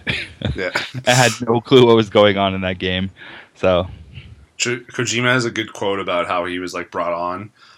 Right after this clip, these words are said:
Speaker 2: and he's
Speaker 1: Mm-hmm.
Speaker 2: never really been a programmer, but he was, like, a game planner.
Speaker 1: Yeah.
Speaker 2: Uh, and he was, like, the first game planner at Konami 'cause, uh, they,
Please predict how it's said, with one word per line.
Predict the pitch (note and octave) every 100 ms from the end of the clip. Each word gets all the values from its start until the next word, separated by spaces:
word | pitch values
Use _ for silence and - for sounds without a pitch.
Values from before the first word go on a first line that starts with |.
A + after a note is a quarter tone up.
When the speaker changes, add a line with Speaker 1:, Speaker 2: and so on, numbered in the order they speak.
| _
Speaker 2:
and | F2
he's | G2
Speaker 1:
Mm-hmm. | B2+ A#2+
Speaker 2:
never | G2+
really | G2
been | F#2 F#2
a |
programmer, | F2+ F#2 F2+ F2+ F2
but | E2+ E2+
he | F2+
was, | F2+
like, | F#2
a | G2
game | F#2 E2+ F2 F2+
planner. | - G2 G#2 A2+ C3 _ _ -
Speaker 1:
Yeah. | A2+ G#2 G2
Speaker 2:
Uh, | F2 F2+ F2
and | F2+
he | G2+
was, | G2+
like, | F#2+
the | G2+
first | - F#2+ F2+ -
game | F#2+ F2+ F2
planner | - F2+ F2 E2+
at | E2+ -
Konami | G2 E2+ E2+ E2
'cause, | - F2+ D#2+ -
uh, | G2 F2 E2 D#2+ D#2+ _
they, | E2+ F2+ F2